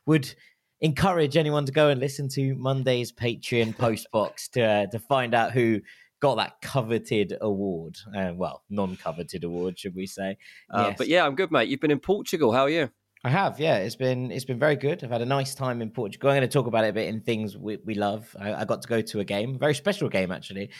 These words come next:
Speaker 1: which was, which was exciting. Switched for a different type of black and white, uh, on this weekend. But yeah, it was, it was nice. Back home again. Got home late last night, so back in the schedule. Um, no rest for the wicked, though. I'm off to Liverpool tomorrow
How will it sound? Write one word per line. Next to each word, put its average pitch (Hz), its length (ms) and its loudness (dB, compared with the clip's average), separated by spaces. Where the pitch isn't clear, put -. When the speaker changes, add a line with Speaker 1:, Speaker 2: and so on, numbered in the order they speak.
Speaker 1:
which 123 160 -2
was, 110 200 0
which 120 180 0
was 107 100 -4
exciting. 117 640 0
Switched - 400 0
for 131 200 4
a 120 40 4
different 131 540 0
type 107 340 -4
of 104 280 -2
black - 280 -4
and 101 160 0
white, 92 420 -4
uh, 107 180 -2
on 107 220 -2
this 104 260 -4
weekend. 98 540 -6
But 160 140 4
yeah, 214 80 6
it 160 60 2
was, 127 120 0
it 131 40 -2
was 135 120 -2
nice. 165 220 0
Back 143 160 0
home 143 220 4
again. 139 260 0
Got 127 160 -4
home 127 140 0
late 120 200 2
last 127 280 0
night, 139 200 -2
so 147 200 0
back 156 240 -4
in 156 120 0
the 139 60 -6
schedule. 160 560 -2
Um, 143 380 0
no 151 220 4
rest 160 240 2
for - 40 -6
the 123 80 0
wicked, 131 300 0
though. 117 140 6
I'm 147 100 2
off 139 120 -4
to 131 60 0
Liverpool 143 600 2
tomorrow 139 580 4